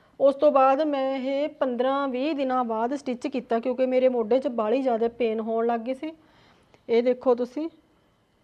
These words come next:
ਬਸ ਚੌਕ ਤੇ, ਅਹ, ਬਾਹਾਂ 'ਤੇ ਆਪਾਂ ਲੈਸ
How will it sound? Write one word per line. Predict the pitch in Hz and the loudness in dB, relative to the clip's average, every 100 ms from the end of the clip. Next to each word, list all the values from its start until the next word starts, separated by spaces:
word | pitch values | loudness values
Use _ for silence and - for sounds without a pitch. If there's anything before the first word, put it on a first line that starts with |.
| _ _ _ _ _ _ - | _ _ _ _ _ _ -8
ਬਸ | 226 247 | -4 -4
ਚੌਕ | 254 254 233 254 254 320 330 330 | 2 4 6 4 0 0 0 0
ਤੇ, | 277 254 254 302 | 4 6 6 4
ਅਹ, | 285 269 254 | 0 -2 0
ਬਾਹਾਂ | 233 226 240 285 | 0 0 0 -2
'ਤੇ | 277 254 | 0 -2
ਆਪਾਂ | 240 247 | -2 -2
ਲੈਸ | 226 208 202 | 0 0 0